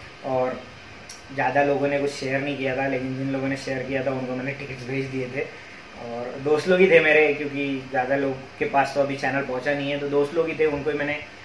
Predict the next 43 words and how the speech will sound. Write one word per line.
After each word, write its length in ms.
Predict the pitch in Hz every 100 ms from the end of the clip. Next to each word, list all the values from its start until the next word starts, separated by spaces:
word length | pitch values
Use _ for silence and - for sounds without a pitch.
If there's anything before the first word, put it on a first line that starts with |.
| - -
टिकट्स 280 | 135 143 135
दिए। 180 | 147 147
उनके 260 | 139 139
साथ 240 | 147 143 139
ही 160 | 143 147
एक 280 | 147 139
दो 140 | 147 147 143 - - 143
दोस्तों 260 | 143 143 160
के 60 |
साथ 220 | 156 147 -
तो 60 |
मैंने 160 | 151 147
वो 120 | 147
मूवी 280 | 143 139 147
भी 100 | 143
देखा 220 | 127 135
था 100 | 135 151 -
फिर 160 | 139 131
से 140 | 135 - - -
दोबारा 300 | 139 131 127
जाके। 280 | 127 120 139 147 - - - - -
तो 340 | 139 139 123 - - - - - - - - 135
ये, 160 | 139
ये 220 | 156 175 170 -
अगर 340 | 143 160 165 147
आप, 280 | 160 156 -
अ, 320 | 143 139 135
मेरे 200 | 135 147
सिटी 260 | 156 151 165
में 120 | 160
हो 140 | 160 202 - - - - - - - - - -
तो 340 | 147 139 131 131 - - -
आपको 240 | 127 127 139
मिल 180 | 135 147
जाएगा, 360 | 160 165 165 - - - -
मेरे 260 | 127 131 143
साथ 280 | - 147 143
देखने 260 | 139 139 143
का 100 | 147
मौका 300 | 139 135 160
मिल 180 | 151 151
जाएगा 280 | 151 147
आपको। 320 | 143 139 160